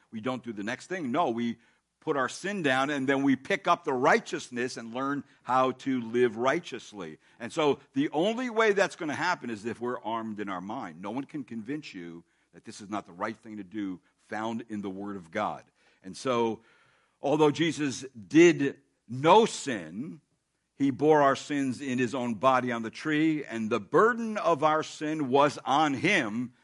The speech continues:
He carried it up to Calvary, but there it ended. His death finished his involvement with our sin.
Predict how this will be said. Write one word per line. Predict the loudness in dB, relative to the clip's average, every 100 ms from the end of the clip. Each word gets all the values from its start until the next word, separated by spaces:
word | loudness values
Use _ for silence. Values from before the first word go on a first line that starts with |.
| _ _ _
He | -2 -2
carried | 0 2 4 4 0
it | 0
up | -2 -6
to |
Calvary, | -10 -6 -6 -6 -6 -6
but | 0 2 2 0 _ _ _ _ _
there | -2 4 6 6
it |
ended. | 4 2 0 -4 -8 _ _ _ _ _ _ _ _ _ _ _ _ _
His | -4 -2 -2
death | 2 2 2 -2
finished | -8 -6 -4 -4 -8 -12
his | -4 -4 -2
involvement | -4 -2 2 4 2 0 -2 -2 -2
with | -2 -2 -2
our | -2 0 -2
sin. | -6 -6 -6